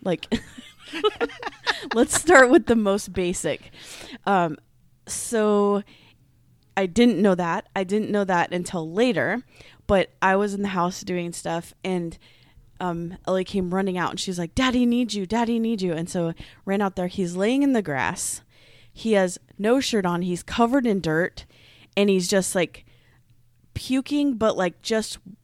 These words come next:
like, spit is hanging out of his mouth, and he can't, like, <laughs> I'm saying, "What, what's wrong?" He can't, like, understand words.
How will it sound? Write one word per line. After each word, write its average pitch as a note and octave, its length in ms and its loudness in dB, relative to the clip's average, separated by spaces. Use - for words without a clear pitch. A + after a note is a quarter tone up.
like, F#3 280 -4
spit - 460 -2
is G3+ 200 -4
hanging F#3 340 -6
out F3+ 120 -2
of F3+ 60 -4
his E3+ 100 -8
mouth, E3 220 -6
and F#3 100 -2
he F3 80 -2
can't, F#3+ 360 -2
like, E3+ 280 -2
<laughs> - 920 0
I'm A3+ 180 6
saying, G#3 300 2
"What, A#3 280 4
what's A#3 220 4
wrong?" A#3 400 4
He G3+ 180 -8
can't, G#3+ 440 -2
like, F#3+ 240 -4
understand F#3 600 -2
words. F3+ 600 -4